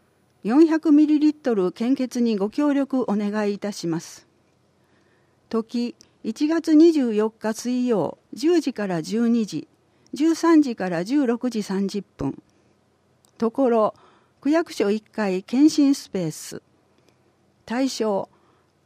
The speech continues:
体重五十キログラム以上で十六歳から六十四歳までの方。所要時間は約四十分、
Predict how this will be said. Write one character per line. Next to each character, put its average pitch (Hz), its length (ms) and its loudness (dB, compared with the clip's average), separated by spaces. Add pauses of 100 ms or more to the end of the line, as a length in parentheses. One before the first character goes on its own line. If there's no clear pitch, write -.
体 269 260 0
重 294 200 2
五 226 120 2
十 285 180 2
キ 311 200 -2
ロ 320 100 2
グ 311 120 0
ラ 311 100 4
ム 294 120 6
以 294 120 2
上 240 200 0
で 180 240 -2 (200)
十 302 200 0
六 311 220 0
歳 233 260 -4
か 175 140 -6
ら 165 180 -2
六 220 280 0
十 294 180 2
四 311 220 6
歳 190 220 0
ま 160 140 2
で 160 120 -2
の 147 120 -4
方。 - 360 -14 (1160)
所 226 180 -2
要 302 220 4
時 285 120 -2
間 240 240 0
は 180 120 2
約 202 280 -4
四 190 220 0
十 233 140 -4
分、 - 380 -6